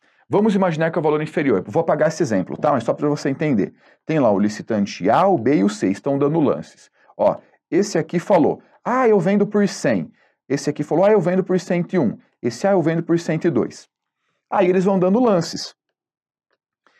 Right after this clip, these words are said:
Esse cara aqui já chegou avacalhando. Ele falou, "Ah, não, eu faço por noventa." Esse aqui,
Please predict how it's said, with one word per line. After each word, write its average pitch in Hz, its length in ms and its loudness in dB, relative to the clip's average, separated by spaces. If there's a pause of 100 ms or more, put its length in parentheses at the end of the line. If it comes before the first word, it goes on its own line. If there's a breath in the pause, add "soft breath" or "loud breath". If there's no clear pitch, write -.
(120)
Esse - 280 -2
cara 151 240 4
aqui - 160 -2
já 208 100 2
chegou 196 240 2
avacalhando. 214 580 2
Ele 139 120 0
falou, 202 220 2
"Ah, - 20 2
não, 247 120 4
eu 220 60 4
faço 220 260 0
por 220 160 0
noventa." 139 720 0 (580)
Esse 247 300 -2
aqui, 220 480 -2